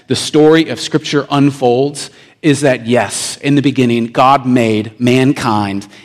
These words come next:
in his image. And for the rest of Scripture, he spends a delicate, purposeful, actionable amount of time and energy to recapture that image for the glory of himself. Let's pray.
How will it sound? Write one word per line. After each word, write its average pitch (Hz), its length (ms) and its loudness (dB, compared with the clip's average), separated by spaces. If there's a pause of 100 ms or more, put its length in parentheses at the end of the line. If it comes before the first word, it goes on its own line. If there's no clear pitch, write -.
(120)
in 139 200 2
his 127 360 -2
image. 95 560 -12 (480)
And 101 100 -10
for 117 140 -4
the 117 80 2
rest 131 220 0
of - 60 -10
Scripture, 98 460 -8 (360)
he 131 100 -4
spends 101 560 -4 (140)
a 107 60 -12
delicate, 131 560 -2 (460)
purposeful, 120 720 -6 (260)
actionable 110 680 -6 (300)
amount 113 600 -4
of - 80 -20
time 123 320 -2
and 113 160 -6
energy 95 500 -10 (240)
to 98 120 -14
recapture 107 680 -8
that 98 200 -10
image 95 260 -12
for 107 100 -14
the 104 80 -16
glory 95 260 -12
of 92 60 -18
himself. - 600 -18 (1040)
Let's 107 140 -18
pray. 85 240 -12